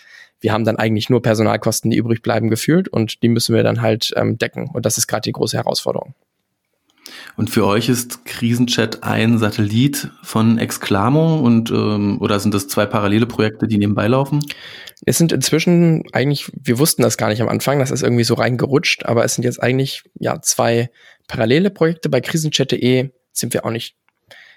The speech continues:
Speaker 1: drei Gründer, sondern vier beziehungsweise fünf Gründer. Neben uns drei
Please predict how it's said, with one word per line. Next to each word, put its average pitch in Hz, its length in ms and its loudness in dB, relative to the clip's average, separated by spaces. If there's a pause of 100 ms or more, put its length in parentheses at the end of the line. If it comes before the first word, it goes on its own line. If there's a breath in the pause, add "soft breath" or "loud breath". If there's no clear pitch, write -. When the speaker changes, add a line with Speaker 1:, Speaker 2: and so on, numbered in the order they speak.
(120 loud breath)
Speaker 1:
drei 127 260 0
Gründer, 139 400 2
sondern 117 240 0
vier 147 240 0
beziehungsweise 120 480 -2
fünf 175 280 0
Gründer. 139 460 2 (340 loud breath)
Neben 123 320 2
uns 139 280 0
drei 110 440 2